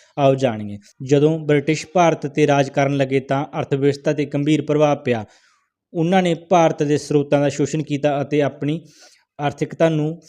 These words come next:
ਫਾਇਦਾ ਪਹੁੰਚਾਇਆ। ਖੇਤੀ ਤੋਂ ਲੈ ਕੇ ਉਦਯੋਗਾਂ ਤੱਕ ਸਭ ਕੁਝ ਬ੍ਰਿਟਿਸ਼ ਹਿੱਤਾਂ ਲਈ ਵਰਤਿਆ ਗਿਆ।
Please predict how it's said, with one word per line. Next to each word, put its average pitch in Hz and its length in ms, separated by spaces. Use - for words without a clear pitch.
ਫਾਇਦਾ 139 280
ਪਹੁੰਚਾਇਆ। 135 600
ਖੇਤੀ 147 340
ਤੋਂ 160 180
ਲੈ 143 200
ਕੇ 135 220
ਉਦਯੋਗਾਂ 147 800
ਤੱਕ 139 320
ਸਭ - 460
ਕੁਝ 156 180
ਬ੍ਰਿਟਿਸ਼ 139 500
ਹਿੱਤਾਂ 143 300
ਲਈ 139 220
ਵਰਤਿਆ 139 360
ਗਿਆ। 117 280